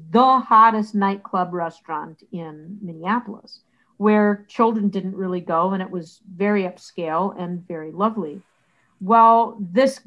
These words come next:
guy used to work in Chicago with Eugene, and so he knew how well magic worked. And the fact that Eugene just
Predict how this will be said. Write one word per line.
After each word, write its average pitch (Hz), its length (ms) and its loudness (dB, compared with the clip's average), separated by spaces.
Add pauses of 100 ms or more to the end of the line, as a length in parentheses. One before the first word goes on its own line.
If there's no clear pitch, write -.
guy 277 400 8
used 247 540 0
to 320 100 -6
work 240 320 0
in 226 140 0
Chicago 220 880 2
with 233 520 2 (1000)
Eugene, 185 840 -2
and 190 220 -4
so 202 320 0
he 226 640 -6
knew 202 540 2
how 180 200 2
well 175 320 -2
magic 170 460 -16
worked. 214 380 -6 (420)
And 240 180 2
the 247 60 2
fact 277 540 4
that 330 180 0
Eugene 247 800 -2 (340)
just 233 500 2